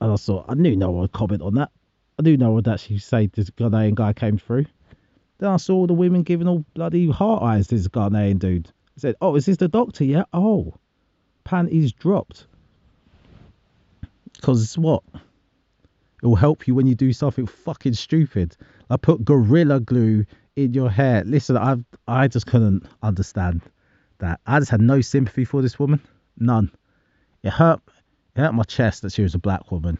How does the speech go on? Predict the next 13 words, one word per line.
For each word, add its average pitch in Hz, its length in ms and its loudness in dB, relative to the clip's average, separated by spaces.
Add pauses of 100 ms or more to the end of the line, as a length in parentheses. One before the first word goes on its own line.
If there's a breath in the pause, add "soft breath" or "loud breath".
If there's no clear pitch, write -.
(180)
It 98 140 -4
really 98 240 2
did. 85 280 -6
Like, 95 300 -2 (1900)
I 131 100 4
just 135 180 0
wanted 131 280 2
this - 480 -4 (400)
to - 100 -4
have 95 140 0
nothing 113 340 0
to 104 100 -2
do 92 300 -2